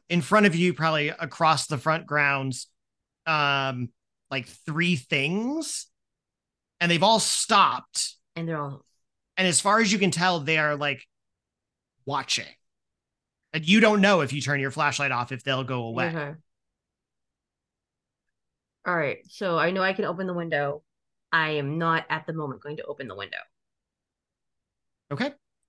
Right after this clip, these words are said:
Speaker 1: So you take a point of despair.
Speaker 2: Yeah.
Speaker 1: How many despair are you at?
Speaker 2: I'm at two.
Speaker 1: Uh, Will, what are you at?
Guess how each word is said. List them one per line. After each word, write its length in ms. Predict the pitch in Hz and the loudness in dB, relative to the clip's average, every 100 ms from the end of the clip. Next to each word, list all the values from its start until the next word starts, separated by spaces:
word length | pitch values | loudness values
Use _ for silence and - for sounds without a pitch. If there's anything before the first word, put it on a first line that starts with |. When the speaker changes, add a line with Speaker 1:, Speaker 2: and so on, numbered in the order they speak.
| _ _ | _ _
Speaker 1:
So 640 | - 143 135 135 131 135 156 | -4 -2 0 0 -2 -4 -8
you 180 | 135 | -6
take 180 | 131 147 | -4 -4
a 60 | 135 | -4
point 240 | 131 127 | -4 -4
of 60 | 143 | -2
despair. 600 | 196 - 120 101 127 196 _ | -4 -4 -4 -6 -6 -8 _
Speaker 2:
Yeah. 300 | - - 170 - _ _ _ _ | -20 -16 -16 -16 _ _ _ _
Speaker 1:
How 60 | 160 | 2
many 180 | 190 208 | 6 6
despair 320 | 180 - 165 | 4 2 2
are 40 | 147 | 2
you 200 | 139 123 | -2 -4
at? 220 | 92 - _ _ - | -8 -14 _ _ -8
Speaker 2:
I'm 160 | 208 208 | -4 -4
at 180 | 208 - | -6 -10
two. 260 | - - _ _ _ _ _ _ _ - | -18 -18 _ _ _ _ _ _ _ -4
Speaker 1:
Uh, 200 | 147 156 | -2 2
Will, 200 | 185 220 | 4 4
what 80 | 202 | 6
are 40 | |
you 140 | 180 135 | 4 2
at? 180 | 98 | -4